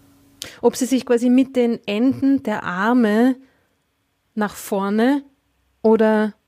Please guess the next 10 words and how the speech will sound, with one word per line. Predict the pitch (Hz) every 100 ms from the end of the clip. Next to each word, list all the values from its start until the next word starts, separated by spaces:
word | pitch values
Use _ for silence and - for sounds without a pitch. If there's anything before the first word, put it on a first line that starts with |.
| _
nach | 214 208
hinten | 240 220 220 196
bewegt, | 196 180 175 -
ne? | 196 233 262 -
Leading | 220 233 240 247 233
oder | - 190 196
Trailing | - 202 196 196 175 170 165 -
nennt | 170 165 180
man | 170
das. | 170 - -